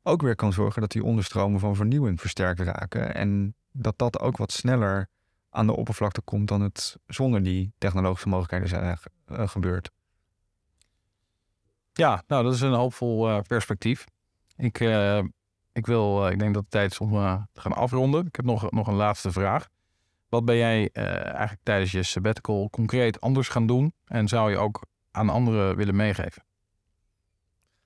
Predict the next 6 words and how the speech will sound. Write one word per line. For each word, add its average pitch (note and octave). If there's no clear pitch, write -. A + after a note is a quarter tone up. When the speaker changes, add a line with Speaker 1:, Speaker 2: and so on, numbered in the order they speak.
Speaker 1:
Stilstaan D3+
bij B2
het A#2
feit C3+
dat, -
ehm, G2+